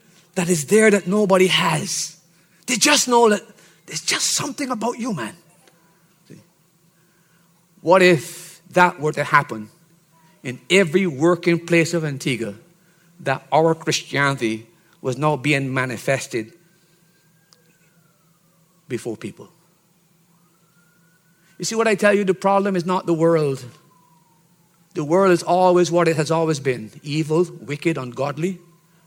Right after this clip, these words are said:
The problem is the church. Transform the church, and it will transform the world. But instead of the world transforming the church, the ch-, the church transforming the world, what is happening? A reverse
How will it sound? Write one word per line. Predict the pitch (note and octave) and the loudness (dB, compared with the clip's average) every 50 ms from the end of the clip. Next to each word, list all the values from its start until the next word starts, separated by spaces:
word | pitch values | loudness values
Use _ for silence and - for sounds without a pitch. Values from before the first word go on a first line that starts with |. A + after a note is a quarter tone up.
| _ _ _ _ _ _ _ _ - | _ _ _ _ _ _ _ _ -20
The | - | -20
problem | - - - D3 C#3 B2+ B2+ A#2+ A#2+ | -12 -4 -2 -2 -2 -2 -4 -8 -10
is | A2+ | -8
the | - A#2+ | -10 -10
church. | - - A2+ A2+ - - - - - _ _ _ _ _ _ _ _ _ _ _ _ _ _ _ _ _ _ _ _ _ _ _ _ _ _ _ | -10 -10 -12 -14 -16 -18 -20 -20 -20 _ _ _ _ _ _ _ _ _ _ _ _ _ _ _ _ _ _ _ _ _ _ _ _ _ _ _
Transform | - - D#3 E3 D#3 C3+ - - D#3+ F3 F3+ E3+ | -10 -4 -2 -2 -2 -4 -6 -4 -4 -2 -2 -2
the | D#3+ | -4
church, | C#3 - - D#3 C3 A#2 A2+ - - - - - - _ _ _ _ _ - | -4 -4 -4 -4 -4 -4 -6 -6 -10 -14 -14 -14 -16 _ _ _ _ _ -12
and | - B2+ C3+ | -10 -8 -8
it | C3+ | -6
will | B2 A2+ | -8 -8
transform | - - C3 A#2 A2 G#2 - B2 A#2 A2+ A2+ | -8 -8 -8 -8 -8 -10 -10 -10 -10 -8 -8
the | A2+ | -8
world. | G#2+ A2+ G#2+ G2 F#2+ F2+ - _ _ _ _ _ _ _ _ _ _ _ _ _ _ _ _ _ _ _ _ _ _ _ _ _ - | -8 -6 -6 -6 -8 -12 -20 _ _ _ _ _ _ _ _ _ _ _ _ _ _ _ _ _ _ _ _ _ _ _ _ _ -6
But | C3 C#3 | -6 -6
instead | C#3+ C3+ - - - G3 G#3 G3 | -4 -6 -8 -2 0 0 2 4
of | F3+ E3 | 2 2
the | D3 C#3+ | 0 0
world | C3 C3 D#3 F3+ E3+ E3 E3 | -2 0 2 4 4 4 2
transforming | E3+ - D3 C#3+ B2+ - - D#3 D3 D3 D3 C#3 | 0 -6 -6 -6 -8 -8 -8 -8 -6 -6 -6 -8
the | C3 | -8
church, | B2+ - - G3+ G3+ E3+ - - - - - | -10 -6 -4 -2 -2 -2 -4 -6 -14 -20 -18
the | D3 - - C3 C#3 | -18 -18 -14 -14 -12
ch-, | C3+ - - - - | -10 -10 -10 -10 -10
the | C3+ C3+ | -12 -10
church | - - E3 D3+ D3 - | -6 -4 -4 -4 -4 -4
transforming | - C3+ C3+ A#2 - D3 C#3+ C3+ | -6 -6 -6 -6 -6 -8 -6 -6
the | B2+ C3 | -6 -4
world, | C#3+ E3 D#3 C#3 C3 A#2+ - - _ _ _ | -2 -2 0 0 -2 -6 -8 -18 _ _ _
what | - C#3 C3+ | -6 -4 -4
is | C3 - | -4 -2
happening? | - D#3+ E3+ E3 D#3+ C#3+ C#3 C#3+ C#3+ - | 0 0 0 0 -2 -4 -4 -4 -6 -8
A | - C3+ | -8 -8
reverse | C3+ C#3 B2 A2 D3+ E3 F3 D#3+ - | -6 -6 -4 0 2 2 2 2 0